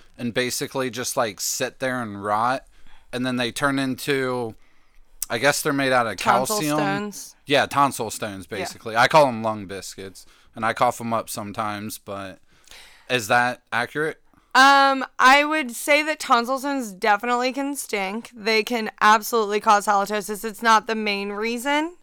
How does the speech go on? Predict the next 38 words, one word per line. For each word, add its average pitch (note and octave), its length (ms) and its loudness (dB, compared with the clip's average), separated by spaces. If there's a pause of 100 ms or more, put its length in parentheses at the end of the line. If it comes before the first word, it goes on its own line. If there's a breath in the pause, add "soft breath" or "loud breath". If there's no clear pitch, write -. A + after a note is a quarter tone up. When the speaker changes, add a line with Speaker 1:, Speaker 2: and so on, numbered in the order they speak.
(100)
Speaker 2:
of B3 200 4
halitosis. A#3+ 760 0
Plenty G3+ 300 -6
of G3+ 120 -12
people F#3+ 280 -6
without G3 340 0
tonsils G3+ 420 -6
have G3+ 180 -6
pretty F#3 200 -8
bad F3 260 -4
breath. F3+ 420 -2 (480 loud breath)
Um, G#3 600 6
however, A3 560 6
tonsil G#3 420 0
stones G3 440 -6
definitely G3 500 -4
stink. G3 320 -6
If - 40 -6
Speaker 1:
major F#3 220 -4
Speaker 2:
you A#3 60 6
have A#3 100 6
Speaker 1:
cause. G#3+ 200 0
Speaker 2:
an A#3 60 2
issue B3+ 220 -2
with B3 140 0
that, B3+ 220 8
I'd G3 180 0
love G#3+ 160 2
to F#3+ 100 -12
take G#3 180 -6
a F3+ 60 -14
Q-tip A#3 540 -4
to A3 80 -6
your F#3 120 -6
tonsils G#3 520 -2
and F3+ 200 -8
pop F#3 260 0
those F#3 280 -8